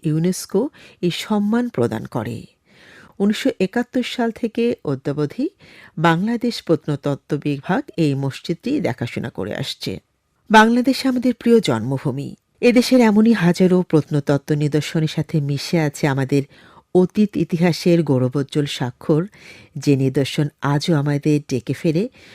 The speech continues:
নতুন সভ্যতা বিনির্মাণের। এদেশের মসজিদ থেকে সেই আহ্বানের সুর ভেসে আসে, মুয়াজ্জিনের কণ্ঠে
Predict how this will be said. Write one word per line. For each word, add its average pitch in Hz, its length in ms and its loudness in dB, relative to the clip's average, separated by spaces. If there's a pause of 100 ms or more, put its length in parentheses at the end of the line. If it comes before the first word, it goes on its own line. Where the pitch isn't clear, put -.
(260)
নতুন 226 320 2
সভ্যতা 220 680 0
বিনির্মাণের। 123 680 -2 (680)
এদেশের 151 400 0
মসজিদ 143 460 -2
থেকে 156 320 -4
সেই 151 380 -2
আহ্বানের 143 480 -2
সুর 151 400 -6
ভেসে 147 300 -4
আসে, 156 380 -6 (520)
মুয়াজ্জিনের 202 640 2
কণ্ঠে 190 520 -2